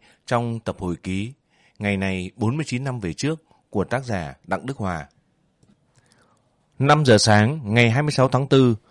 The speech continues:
những đòn hỏa lực mạnh mẽ của các trận địa pháo binh của ta đã bắn từ phía Bắc và phía Tây như vũ bão để che áp hoàn toàn quân Ngụy ở Đông Hà và những nơi khác.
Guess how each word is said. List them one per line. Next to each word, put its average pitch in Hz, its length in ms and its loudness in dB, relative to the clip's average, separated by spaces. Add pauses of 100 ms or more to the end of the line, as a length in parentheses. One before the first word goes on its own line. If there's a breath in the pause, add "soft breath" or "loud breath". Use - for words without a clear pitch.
(300 soft breath)
những 156 420 4
đòn 117 240 6
hỏa 104 140 4
lực 104 160 6
mạnh 110 380 0
mẽ 117 260 2
của 107 280 4
các 170 220 -2
trận 127 120 4
địa 107 80 4
pháo 120 160 4
binh 139 160 0
của 107 120 -2
ta 107 300 4 (280 loud breath)
đã 120 300 4
bắn 135 300 2
từ 117 340 6
phía 147 100 4
Bắc 190 340 -2
và 92 180 4
phía 135 140 2
Tây 123 360 2 (100)
như 170 280 4
vũ 165 180 0
bão 120 340 2 (280 loud breath)
để 113 220 8
che 160 140 0
áp 190 160 0
hoàn 110 260 4
toàn 101 200 4
quân 139 180 2
Ngụy 117 140 0
ở 80 120 0
Đông 120 200 2
Hà 87 300 2 (100)
và 92 80 4
những 113 200 0
nơi 135 100 4
khác. 147 260 0